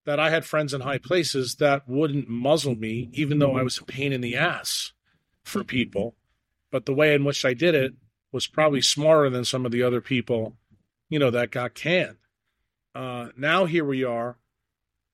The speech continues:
you know, three years after, and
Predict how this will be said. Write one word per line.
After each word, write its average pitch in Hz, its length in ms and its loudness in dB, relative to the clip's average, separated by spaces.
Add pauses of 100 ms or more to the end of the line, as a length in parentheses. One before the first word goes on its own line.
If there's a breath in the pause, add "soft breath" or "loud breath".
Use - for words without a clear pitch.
(120)
you 156 100 0
know, 117 280 -2
three 156 220 4
years 156 240 6
after, 135 560 0 (920)
and 151 500 2